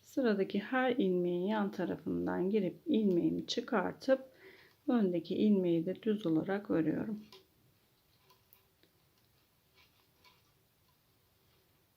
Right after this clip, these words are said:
Bakın son bir kere daha yapalım. İlmeğimi de düz olarak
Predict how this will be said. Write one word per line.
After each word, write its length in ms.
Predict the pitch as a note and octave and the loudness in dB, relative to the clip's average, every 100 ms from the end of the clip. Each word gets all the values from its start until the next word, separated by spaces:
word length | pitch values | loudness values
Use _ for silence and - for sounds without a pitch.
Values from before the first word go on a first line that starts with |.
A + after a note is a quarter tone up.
| _ _ - | _ _ -6
Bakın 160 | F#3 G3+ | -2 -2
son 420 | G#3+ C4 A3 F3+ | -2 -2 0 0
bir 180 | E3 E3 | -2 -4
kere 320 | F#3 F3+ E3+ | -8 -8 -6
daha 200 | F3 E3+ | -6 -6
yapalım. 840 | E3+ G3 - G#3+ G3+ G#3 G#3 G#3+ - _ _ _ _ _ _ _ _ _ _ _ _ _ _ _ | -6 -8 -4 -2 0 2 0 -2 -8 _ _ _ _ _ _ _ _ _ _ _ _ _ _ _
İlmeğimi 720 | A#3 G3 F3 E3+ E3+ E3+ E3+ | 0 2 2 2 2 0 -4
de 140 | F#3 F#3+ | -8 -4
düz 280 | G3 F#3 | -4 -4
olarak 560 | G#3 D#3+ E3+ F#3 F3+ - | 0 0 0 -6 -12 -12